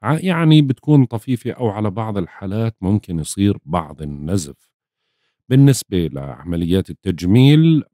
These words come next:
برضو ما بننصح فيها، الحقن ممكن ولكن الجراحة لا. الحقن في ساعات ما بعد العصر لا، لأنه بصير الجلد عضو،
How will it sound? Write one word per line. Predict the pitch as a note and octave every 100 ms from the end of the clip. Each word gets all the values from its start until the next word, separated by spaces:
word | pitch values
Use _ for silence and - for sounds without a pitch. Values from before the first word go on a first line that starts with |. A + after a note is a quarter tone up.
| -
برضو | G2+ E2+ D#2+
ما | E2
بننصح | F2+ D#2 G#2 A#2+ - D#2+ -
فيها، | - A2 A2+ D#3+ D3+ _ _
الحقن | - G2 G#2+ G#2+ - D#3+ F3 F3
ممكن | D#3 G#2+ F#2+ D2 D2 C#2
ولكن | D2+ E2+ F2+ - F2+
الجراحة | E2 D2+ F2 E2 F#2 - D#2
لا. | D2 C3+ C#3 _ _ _ _ G#2
الحقن | - C#3+ - F2+ C#2+
في | - E2
ساعات | - E2+ G2+ A2
ما | G2 E2
بعد | F2 E2
العصر | D#2 C#2+ A#2+ C#3+ - C#2+
لا، | B1 D#2+ F2 _
لأنه | E2 E2 F2 D#2+ D2+
بصير | C#2 - F2 D#2
الجلد | D2+ C#2 C#2 A2+ D3+ D3 G2+
عضو، | D#2+ F#2+ F2+ E2+